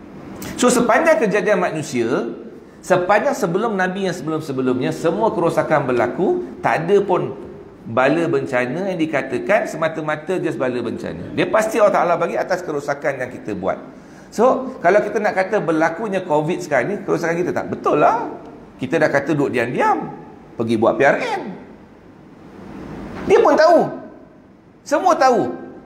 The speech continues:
Dah kata duduk diam-diam, buat juga. Pentas negeri. Dah kata duduk diam-diam, nak juga buat aktiviti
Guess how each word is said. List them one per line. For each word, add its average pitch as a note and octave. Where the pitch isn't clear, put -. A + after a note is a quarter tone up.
Dah G3
kata A3
duduk G3
diam-diam, G3+
buat D3+
juga. -
Pentas G3+
negeri. A#3
Dah D4
kata D4+
duduk C#4
diam-diam, C#4
nak A2
juga C#3
buat G#3+
aktiviti G3+